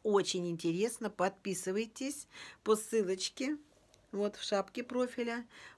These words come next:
по ссылочке под видео. В общем, где вы эту ссылочку увидите, на мой закрытый Telegram-канал, туда переходите. Там все просто. Выбрать язык, написано «русский». И дальше по алгоритму действий там вам предлагается, как это все сделать. Я думаю, что если вы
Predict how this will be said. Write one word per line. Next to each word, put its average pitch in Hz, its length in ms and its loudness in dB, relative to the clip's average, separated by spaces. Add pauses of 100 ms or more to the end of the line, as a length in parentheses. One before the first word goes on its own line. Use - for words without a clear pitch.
по 208 120 6
ссылочке 185 600 2
под 220 280 2
видео. 233 540 0 (400)
В - 20 -14
общем, 208 220 0
где 202 180 4
вы 196 80 4
эту 185 160 -2
ссылочку 180 500 -2
увидите, 247 540 -2 (320)
на 185 120 2
мой 190 160 0 (100)
закрытый 185 420 0
Telegram-канал, 175 720 -4
туда 180 240 0
переходите. 202 720 -4
Там 202 200 -2
все 240 200 -4
просто. 190 420 -2
Выбрать 175 400 -2
язык, 170 320 -4
написано 233 540 -4
«русский». 170 500 -8 (360)
И 453 140 4
дальше 269 380 2
по 208 200 0
алгоритму 175 460 0
действий 208 320 -6
там 180 180 0
вам 170 140 -4
предлагается, 214 600 -4
как 269 340 -4
это 208 160 -2
все 196 220 -4
сделать. 175 420 -4 (460)
Я 220 120 4
думаю, 240 180 2
что 240 140 -2
если 240 220 0
вы 220 260 4